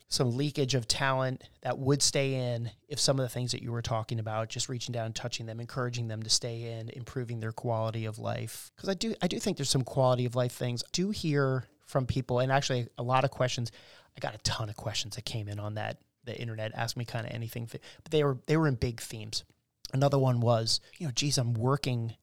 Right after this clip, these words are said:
six days a week until twenty hundred. I can't get home and see my kids' soccer games. I can't do this." And then I, I hear other people say, well, like Colonel McClam made a great analogy where he's like, "Look, it's, it's not really, there's not really a balance of life. There's more of a flex of life.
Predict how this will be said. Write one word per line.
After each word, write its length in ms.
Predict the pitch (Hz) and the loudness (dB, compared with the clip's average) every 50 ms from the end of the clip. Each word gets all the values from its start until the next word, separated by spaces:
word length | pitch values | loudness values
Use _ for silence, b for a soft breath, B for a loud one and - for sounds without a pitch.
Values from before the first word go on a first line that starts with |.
| _ _ _ _ | _ _ _ _
six 380 | - - - - 151 135 - - | -2 2 4 4 4 2 0 -2
days 240 | - 135 127 117 123 | -2 0 2 2 0
a 40 | 120 | 0
week 260 | 110 120 120 117 - | 0 -2 -4 -4 -4
until 260 | 117 113 - 120 110 | -4 -2 -2 -4 -4
twenty 340 | - - - 127 117 117 113 | -6 -6 -6 -4 -4 -2 -2
hundred. 420 | 110 120 117 117 117 113 110 107 - | -2 -2 -2 -2 -2 -4 -4 -4 -4
I 100 | - 127 | -4 -4
can't 320 | 127 - - - 143 131 | -2 -2 -2 -2 -2 -2
get 120 | - 123 117 | -2 -2 -2
home 200 | - 131 131 123 | 0 -2 -2 0
and 100 | 120 110 | 0 0
see 160 | - - 127 | 0 0 0
my 140 | 120 113 113 | 0 -2 -4
kids' 300 | - - 123 117 113 - | -4 -4 -4 0 2 2
soccer 380 | - - 120 113 110 - 120 | 2 2 2 0 -2 -4 -8
games. 260 | 113 120 113 110 107 120 | -8 -8 -8 -6 -6 -6
I 40 | |
can't 220 | 117 - - 120 113 | -6 -4 -6 -6 -4
do 140 | - 113 104 | -6 -6 -6
this." 280 | 113 110 107 - - b b b b b b b b b b _ | -4 -4 -4 -4 -4 b b b b b b b b b b _
And 100 | 208 214 | -10 -2
then 80 | 208 | 2
I, 200 | 214 202 185 175 170 - - - | 4 4 4 4 2 0 0 2
I 20 | |
hear 220 | 147 147 165 151 147 | 4 6 6 6 6
other 100 | 147 143 | 4 4
people 300 | - - 143 - 139 127 | 0 -4 -4 -2 0 2
say, 420 | - - 135 131 127 123 120 117 127 - | 4 4 4 4 4 2 0 -2 -4 -2
well, 340 | 165 170 170 165 165 160 b b b b b b b b b b _ | 2 4 6 6 4 2 b b b b b b b b b b _
like 140 | - 156 - | -10 -8 -4
Colonel 280 | - - 220 196 175 143 | 0 2 2 4 2 2
McClam 360 | - - 160 147 135 123 117 | 0 0 0 0 0 0 0
made 160 | 117 123 117 | -2 -2 -2
a 40 | 123 | -2
great 180 | - 135 127 | -2 -2 0
analogy 280 | 127 123 123 120 120 117 | 0 0 0 -2 -2 -2
where 100 | 120 117 | -4 -4
he's 100 | 117 110 | -4 -4
like, 160 | 120 120 - 170 | -4 -4 -2 -2
"Look, 160 | 160 - - | -2 -2 -2
it's, 160 | 127 - - - | -2 -4 -4 -4
it's 180 | - 131 - | -4 -6 -4
not 120 | - 139 147 | -2 -2 0
really, 200 | - 156 151 139 | 2 2 2 2
there's 200 | - 139 131 - | 2 0 2 2
not 120 | 156 143 | 2 2
really 180 | - 156 151 135 | 2 2 2 2
a 60 | 117 | 2
balance 340 | 113 123 120 123 131 127 - | 2 2 2 2 2 2 0
of 100 | 113 113 | 0 0
life. 200 | 120 123 135 - | 0 0 0 0
There's 160 | - 123 113 | -4 -6 -4
more 120 | 127 120 | -4 -4
of 80 | 117 107 | -4 -6
a 60 | 110 | -8
flex 460 | - - - - 131 139 - - - 214 | -10 -6 -2 -2 -2 0 -2 -4 -4 -4
of 100 | 196 - | -4 -4
life. 340 | 226 240 277 254 - - | -4 -4 -4 -4 -6 -8